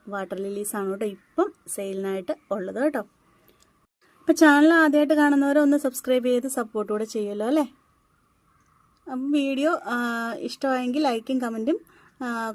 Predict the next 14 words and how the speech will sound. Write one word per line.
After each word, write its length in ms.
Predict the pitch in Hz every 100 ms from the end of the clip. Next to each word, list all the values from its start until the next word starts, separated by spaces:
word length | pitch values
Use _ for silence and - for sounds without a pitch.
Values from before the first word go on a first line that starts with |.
| - 240
കൊടുക്ക-, 220 | 214 202
ആ, 360 | 202 214 214
കം-, 300 | 208 226 214
കമൻറ്റ് 300 | - 220 220
ചെയ്യാനൊന്നും 460 | 233 214 220 226 233
മറക്കരുത്. 540 | 220 202 226 202 233 392 _ - - -
അതുപോലെ, 380 | 277 277 285 508 605 - 220
ആ, 260 | 214 214
പ്ലാന്റ്സുകൾ, 680 | 214 226 214 208 196 196 196
അതായത്, 360 | - 202 202 226
ഉം, 400 | 285 - 196 202
വാട്ടർ 260 | 208 214
ലില്ലീസ് 420 | 214 214 208 208 254
വേണ്ടവർ 640 | 220 196 190 190 202